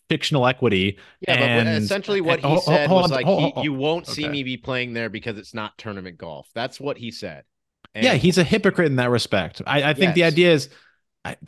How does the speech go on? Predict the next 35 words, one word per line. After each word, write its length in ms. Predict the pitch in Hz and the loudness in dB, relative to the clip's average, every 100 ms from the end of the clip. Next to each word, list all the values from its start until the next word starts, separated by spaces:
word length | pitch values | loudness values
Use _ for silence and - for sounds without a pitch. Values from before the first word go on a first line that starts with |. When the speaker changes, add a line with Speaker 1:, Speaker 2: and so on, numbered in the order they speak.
| - | -8
Speaker 1:
I, 140 | 147 - | -6 -4
I 60 | |
said 220 | 131 196 | 0 2
that 80 | 185 | 2
at 20 | |
the 80 | 170 | 2
beginning 240 | 147 160 107 | 2 2 2
of 60 | |
the 60 | 110 | 0
podcast. 440 | 139 139 87 - | 0 0 -4 -8
I 40 | 95 | -6
called 280 | 135 131 | 0 0
him 40 | 104 | 2
a 40 | |
hypocrite, 400 | 117 95 - - | -2 -6 -10 -8
Dave. 320 | - 87 - _ _ _ - | -6 -8 -10 _ _ _ -4
The, 280 | 135 139 139 | 0 0 -2
the, 200 | 139 156 151 | 0 0 2
the 140 | 143 | 0
whole, 360 | 135 185 175 - | 2 2 2 0
the 100 | 127 | -2
whole 260 | - 190 | 4 4
idea 400 | 170 131 117 135 | 6 4 4 4
here 320 | 117 117 107 101 | 4 2 0 0
is 220 | 107 107 | -2 0
that 180 | 107 95 | -2 -2
he's 380 | - 151 151 | -2 0 0
sacrificing 760 | - - - 139 131 135 127 127 | -2 -6 0 0 2 2 2 2
what 140 | 110 - | -2 0
probably 300 | 139 131 139 | 0 2 2
in, 160 | 127 | 2
in, 320 | 123 - 127 - | -4 -4 -6 -4
in 220 | 117 110 | -6 -4
his 280 | 113 123 110 | -4 -6 -4
mind 360 | 101 101 101 | -2 -2 -4